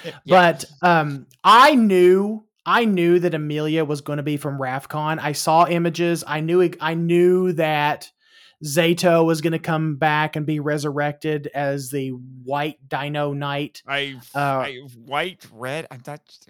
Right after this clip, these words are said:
Speaker 1: I don't know
Speaker 2: I don't
Speaker 1: what
Speaker 2: know.
Speaker 1: color he's supposed to be
Speaker 2: I'm just gonna
Speaker 1: anymore.
Speaker 2: say he's the White Dino, the White Dino Fury Ranger. So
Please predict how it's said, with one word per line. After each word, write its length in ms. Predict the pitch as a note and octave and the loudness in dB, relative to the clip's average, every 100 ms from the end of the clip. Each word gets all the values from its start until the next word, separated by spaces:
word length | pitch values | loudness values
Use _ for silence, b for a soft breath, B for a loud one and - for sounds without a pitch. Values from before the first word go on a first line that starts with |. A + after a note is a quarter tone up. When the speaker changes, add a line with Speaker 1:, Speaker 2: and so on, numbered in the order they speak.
| _ _ - _ | _ _ -20 _
Speaker 1:
I 140 | B2+ | -14
don't 160 | C3 B2 | -12 -8
know 40 | C#3+ | -4
Speaker 2:
I 60 | |
don't 120 | D#3+ D#3+ | -2 -2
Speaker 1:
what 60 | |
Speaker 2:
know. 60 | C#3+ | -4
Speaker 1:
color 240 | A2 A2 | -6 -10
he's 140 | G#2+ A2 | -12 -12
supposed 340 | - A2+ G#2+ | -14 -14 -16
to 60 | G2+ | -16
be 200 | G2+ G2 | -16 -4
Speaker 2:
I'm 160 | G2 | 0
just 140 | A#3 - | 0 2
gonna 120 | D4+ | 0
Speaker 1:
anymore. 20 | |
Speaker 2:
say 280 | C#4 C#4 A#3 | 4 4 6
he's 160 | A3+ F3 | 2 2
the 80 | G#3 | 2
White 320 | F3+ G3 F#3 | 4 4 4
Dino, 440 | F3+ F3+ F#3 F3+ | 2 4 2 0
the 140 | E3 E3 | -4 -4
White 320 | D3+ F3 D#3+ | 2 2 2
Dino 280 | D#3+ E3+ F3 | 0 0 0
Fury 340 | F3 F3+ F3+ | 0 -2 0
Ranger. 520 | F3 F3+ F#3 G3 G3 G3 | 0 0 0 -2 -4 -4
So 520 | - E3+ D#3+ D#3 | 0 2 2 0